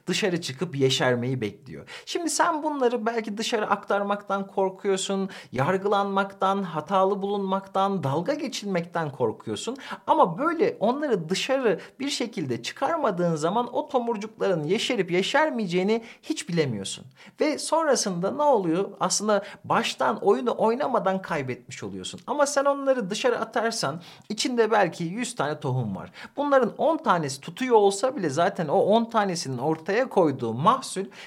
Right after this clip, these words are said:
senin o doksan taneden alamadığın mahsulü fazlasıyla kapatacaktır.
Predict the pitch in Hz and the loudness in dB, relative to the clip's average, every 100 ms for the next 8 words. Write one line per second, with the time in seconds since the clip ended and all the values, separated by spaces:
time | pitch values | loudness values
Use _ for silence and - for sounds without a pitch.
0 | - - 220 233 190 143 143 - 277 269 | -8 0 2 2 0 2 2 2 0 2
1 | 233 190 170 135 127 - 208 277 202 147 | 4 4 4 0 0 2 2 4 2 0
2 | 120 131 202 - - 127 101 156 180 202 | -2 2 2 0 -6 -6 -4 -4 -2 -2
3 | - 202 - 131 117 107 101 95 - 95 | 0 -2 -2 -6 -10 -8 -8 -8 -10 -14